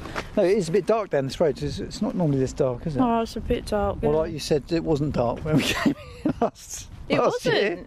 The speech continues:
Speaker 2: It wasn't.
Speaker 1: But we have walked around here more than once.
Speaker 2: Yeah, we have. We did it. We did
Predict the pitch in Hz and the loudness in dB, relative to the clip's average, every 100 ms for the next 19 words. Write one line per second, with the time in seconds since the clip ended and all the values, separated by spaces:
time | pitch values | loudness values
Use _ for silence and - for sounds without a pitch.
0 | - 254 - 466 254 170 170 196 196 233 | -6 -4 0 2 0 0 0 2 2 2
1 | 277 175 170 165 165 160 175 165 156 180 | 0 0 0 2 2 2 2 4 4 2
2 | 110 - - - - - - - - - | -2 -10 -14 -12 -10 -12 -14 -14 -10 -6
3 | - 214 185 190 196 185 202 202 214 208 | 0 2 2 2 2 0 -4 -6 0 0
4 | - - 240 330 | 0 -2 0 -2